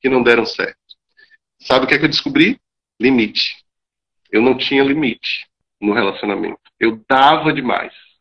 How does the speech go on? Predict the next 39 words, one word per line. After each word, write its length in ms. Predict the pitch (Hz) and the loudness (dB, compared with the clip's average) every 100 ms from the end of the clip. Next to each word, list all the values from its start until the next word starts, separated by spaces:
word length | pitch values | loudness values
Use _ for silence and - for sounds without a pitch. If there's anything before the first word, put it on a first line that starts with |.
| _ | _
Eu 140 | 107 117 | -2 -2
ofertava 800 | 120 123 123 - 131 147 147 135 | 0 -4 -6 0 4 4 2 -4
demais. 400 | 120 95 87 - _ - - - - | -6 -8 -10 -16 _ -20 -20 -16 -4
A 80 | 120 | 0
minha 240 | 143 165 | 2 2
carência, 440 | 160 135 160 165 | 2 2 2 0
por 100 | 180 | -6
causa 220 | - 139 131 | -2 -2 -2
da 80 | |
minha 160 | 131 127 | -4 -4
história, 420 | 127 - 123 123 | -6 0 2 2
do 80 | 120 | -2
meu 100 | 123 | -6
relacion-, 320 | 123 113 - 113 | -6 -8 -8 -4
meu, 180 | 127 - - | -4 -4 -10
da, 80 | 120 | -10
dos 240 | 123 123 | -8 -2
meus 180 | 135 135 | 0 0
primeiros 380 | 135 135 151 147 | -2 0 0 -2
relacionamentos 680 | 123 123 127 117 120 120 | -4 -4 -2 -2 -2 -4
lá 140 | 117 113 | -4 -4
atrás, 280 | - 131 | 0 -2
que 80 | - | -2
a 40 | 117 | -8
gente 100 | - | -4
falou 260 | 110 117 | -2 -2
com, 160 | 113 113 | -4 -8
com 320 | _ _ - | _ _ -10
os 80 | 110 | -2
meus 200 | 123 120 | 0 0
cuidadores, 680 | 123 110 101 117 180 175 - - - - - | -2 0 2 4 6 4 0 -16 -18 -18 -10
fez 200 | - 160 | 2 2
com 160 | 156 170 | 2 -6
que 340 | - 175 190 185 - - | -4 0 0 -2 -14 -2
eu 640 | 143 156 160 160 151 139 _ - | 4 6 8 8 6 2 _ -10
encontrasse 480 | 147 165 180 185 185 | -4 0 0 0 0
uma 100 | 220 | -2
pessoa 340 | 208 - 185 | -2 4 2
e 120 | 185 | 2